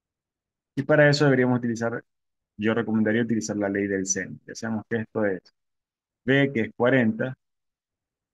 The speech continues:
esto acá es R, que es, eh, cuarenta y uno punto cuarenta y nueve, esto acá es M, que es veinte, este aquí es el ángulo que quiero saber, que lo voy a llamar alfa,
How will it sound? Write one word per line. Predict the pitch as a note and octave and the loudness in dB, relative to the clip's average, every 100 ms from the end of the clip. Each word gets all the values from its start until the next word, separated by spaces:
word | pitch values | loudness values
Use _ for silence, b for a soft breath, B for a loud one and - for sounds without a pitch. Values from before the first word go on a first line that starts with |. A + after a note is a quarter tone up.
| _ _ _ _ _ | _ _ _ _ _
esto | G#2 A2+ | -10 -8
acá | A2 G#2+ G#2+ | -6 -6 -4
es | |
R, | C3 C3 G#2+ G#2 - | 0 0 0 -4 -6
que | G2+ G#2 G#2+ | -6 -4 -4
es, | G#2+ - _ - | -6 -10 _ -16
eh, | F#2+ F#2+ F#2+ F#2+ F#2 F#2 - | -10 -8 -8 -8 -8 -12 -10
cuarenta | G2 G2+ G2 G2 | -6 -6 -6 -4
y | G#2 | -4
uno | G#2+ G#2+ | -4 -4
punto | A2 G#2+ | -6 -6
cuarenta | G#2+ A2 A2 | -4 -4 -2
y | C3 | 0
nueve, | B2 G#2+ G#2+ - _ _ _ _ _ _ _ _ _ _ _ _ _ _ _ _ _ _ _ | 0 -2 -6 -12 _ _ _ _ _ _ _ _ _ _ _ _ _ _ _ _ _ _ _
esto | G#2+ G2 A2+ | -14 -4 -4
acá | A2+ B2+ C3 - - | 0 2 2 0 -6
es | G#2+ G#2+ G#2 - - _ - | -8 -6 -6 -8 -14 _ -2
M, | C3+ A#2+ A2 G#2+ - | 0 2 2 -2 -8
que | G2+ | -10
es | G2 | -2
veinte, | B2+ G#2+ G2 A#2 A2+ _ _ _ _ _ _ _ _ _ _ _ _ _ _ _ _ _ _ _ _ | 0 0 -4 -10 -14 _ _ _ _ _ _ _ _ _ _ _ _ _ _ _ _ _ _ _ _
este | G#2+ - | -8 -4
aquí | A2+ B2 | -2 -2
es | A2+ | 0
el | |
ángulo | A#2 A#2+ A2+ | 2 2 0
que | G#2 | -2
quiero | G#2+ A2+ | -2 -4
saber, | A2+ B2+ C3 A2 | -2 0 0 0
que | G#2 | -2
lo | |
voy | G#2 | -2
a | |
llamar | G#2+ A#2+ C#3 | 0 2 2
alfa, | A#2+ - A#2 | 2 -2 -10